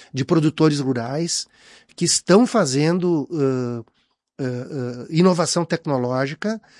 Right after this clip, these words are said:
adequada para reduzir os gases de efeito estufa, ajudar na mitigação das mudanças do clima, fazendo adaptação às mudanças do clima. Então, nós temos aí uma oportunidade também pra que a economi-, pra economia venha a crescer, né?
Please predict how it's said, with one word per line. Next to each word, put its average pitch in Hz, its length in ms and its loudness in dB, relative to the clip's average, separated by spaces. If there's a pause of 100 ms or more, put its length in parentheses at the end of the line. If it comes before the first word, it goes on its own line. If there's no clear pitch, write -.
(180)
adequada 170 840 0
para 196 220 -2
reduzir 165 720 0 (300)
os 143 160 -4
gases 156 320 2
de 143 80 0
efeito 139 360 -4
estufa, 165 560 -4
ajudar 160 680 0 (300)
na 135 360 -2
mitigação 160 1000 0
das 131 200 -6
mudanças 135 460 -4
do 123 100 -8
clima, 165 460 -4 (220)
fazendo 156 400 2
adaptação 165 680 2
às 165 120 0
mudanças 143 420 -4
do 143 100 -8
clima. 117 320 -8 (640)
Então, 190 320 0
nós 220 160 -2
temos 220 260 2
aí 208 140 4
uma 220 120 2
oportunidade 214 640 -2
também 175 240 0
pra 156 120 -2
que 165 120 -4
a - 20 -2
economi-, 147 300 -2 (120)
pra 139 120 -4
economia 135 480 -2
venha 127 160 -4
a 120 40 -10
crescer, 120 480 -8
né? 165 220 -6